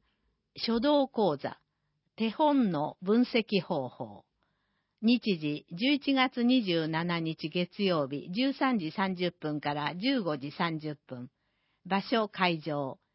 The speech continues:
ハーモニーホール座間、大会議室。内容、印刷手書き手本、拓本の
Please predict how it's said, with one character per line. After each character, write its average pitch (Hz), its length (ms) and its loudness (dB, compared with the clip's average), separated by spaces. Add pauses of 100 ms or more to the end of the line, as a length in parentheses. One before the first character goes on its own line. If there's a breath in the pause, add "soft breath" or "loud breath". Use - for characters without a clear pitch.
(120)
ハ 277 220 4
ー - 20 4
モ 277 160 4
ニ 254 200 4
ー 214 40 0
ホ 226 180 2
ー 170 60 4
ル 147 160 -6
座 165 180 -2
間、 139 280 -4 (220)
大 214 300 0
会 180 260 2
議 156 160 -4
室。 - 320 -16 (520)
内 185 320 2
容、 156 340 -2 (360)
印 254 180 6
刷 214 500 -2
手 196 200 -2
書 254 180 0
き 226 180 -4
手 185 160 -2
本、 147 340 -4 (460)
拓 - 360 -4
本 262 280 4
の 214 160 2